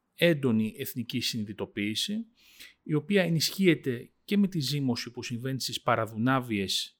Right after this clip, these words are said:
ηγεμονίες που από τα τέλη του δεκάτου ογδόου αιώνα λειτουργούν σαν ελληνικές ή ελληνόφωνες, ε, μοναρχίες, όπου στις αυλές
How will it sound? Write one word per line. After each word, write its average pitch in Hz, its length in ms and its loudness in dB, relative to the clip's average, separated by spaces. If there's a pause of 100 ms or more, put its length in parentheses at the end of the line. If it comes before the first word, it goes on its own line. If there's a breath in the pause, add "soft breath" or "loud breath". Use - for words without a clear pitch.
ηγεμονίες 110 760 0
που 117 100 -10
από 113 160 -6
τα 117 140 -2
τέλη 127 240 -2
του 123 120 -14
δεκάτου 123 400 -4
ογδόου 117 340 -4
αιώνα 117 360 -6 (440 loud breath)
λειτουργούν 123 840 0 (140)
σαν 139 400 -2
ελληνικές 123 720 -2
ή 139 140 -2
ελληνόφωνες, 127 1000 0 (540)
ε, 95 500 -10
μοναρχίες, 113 760 -2 (400 soft breath)
όπου - 300 -10
στις - 220 -2
αυλές 123 680 -2